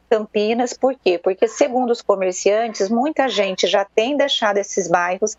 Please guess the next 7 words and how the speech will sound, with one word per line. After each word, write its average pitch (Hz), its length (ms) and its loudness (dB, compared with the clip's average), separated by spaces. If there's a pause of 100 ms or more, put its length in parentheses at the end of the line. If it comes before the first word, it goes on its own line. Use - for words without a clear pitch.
(440)
pra 240 200 2
se - 180 -2
mudar 196 400 0
pra 202 140 0
Sumaré 220 680 0
e 214 140 2
Hortolândia. 220 720 -2